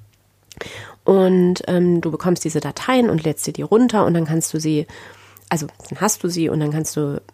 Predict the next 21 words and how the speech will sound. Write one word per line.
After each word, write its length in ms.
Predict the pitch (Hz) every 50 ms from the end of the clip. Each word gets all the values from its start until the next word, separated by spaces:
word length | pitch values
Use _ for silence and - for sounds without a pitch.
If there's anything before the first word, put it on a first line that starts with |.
| _ _
sie 160 | - - -
einfach 240 | - 160 165 - 170
für 220 | - - - 247 240
dich 420 | - 196 202 - - - - - _
in 140 | - 180 175
deiner 340 | 170 165 170 185 190 180 175
Zeit 280 | - - 156 147 -
nutzen. 440 | 143 139 - - - - 156 - 220 - - - - - - - - - - - _
Und 540 | - 165 160 165 160 160 160 160 147 - -
also 180 | 147 147 - 151
zum 160 | - - 165
Beispiel 180 | 160 - - 156
die 80 | 143
Meditationen, 600 | 139 151 147 147 - - 143 - - 175 190 202
die 80 | 185 170
sind 360 | 156 156 156 156 - - -
natürlich 500 | - 156 147 - - 226 226 202 180 -
so 120 | - 170 165
konzipiert, 800 | - 175 156 - - - - - 180 175 170 170 - - - 160
dass 180 | 156 - -
du 360 | - 165 156 156 156 151 151